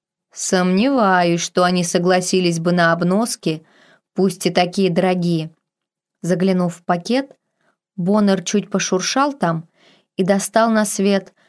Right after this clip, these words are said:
тонкий золотой браслет с незатейливым плетением. К нему крепилась небольшая подвеска в виде сердца. Я нервно сжала ручку чемодана и отвернулась, делая вид, что мне плевать на предмет в его руках.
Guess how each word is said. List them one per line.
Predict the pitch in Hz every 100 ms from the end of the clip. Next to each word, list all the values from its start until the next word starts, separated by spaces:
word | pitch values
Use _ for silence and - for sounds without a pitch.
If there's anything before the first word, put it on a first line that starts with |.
| _ _ _ -
тонкий | 247 262 254 220
золотой | 196 202 202 208 202
браслет | 190 202 202 220 202 170 - _ _ _
с | - -
незатейливым | 185 196 190 180 185 180 175
плетением. | 190 180 - 175 165 160 160 165 _ _ _ _ _
К | -
нему | 202 214 208
крепилась | 208 208 208 196 196
небольшая | 196 196 196 208 196
подвеска | 196 202 208 196 - 165
в |
виде | 160 160
сердца. | 165 - 170 165 - 170 170 _ _ _ _ _ -
Я | 175 190
нервно | 190 202 185 185 185
сжала | 170 190 190 180
ручку | 190 185 -
чемодана | 180 180 175 175 220 233 196 170 _ _ _ _ _ _ _ _
и | 185
отвернулась, | 190 180 202 208 214 185 170
делая | 165 185 180 180 180
вид, | 233 247
что | -
мне | 185 190 185
плевать | - 196 220 196 175 180
на | 170
предмет | - 170 175 165 165
в |
его | 175 170
руках. | 170 165 170 165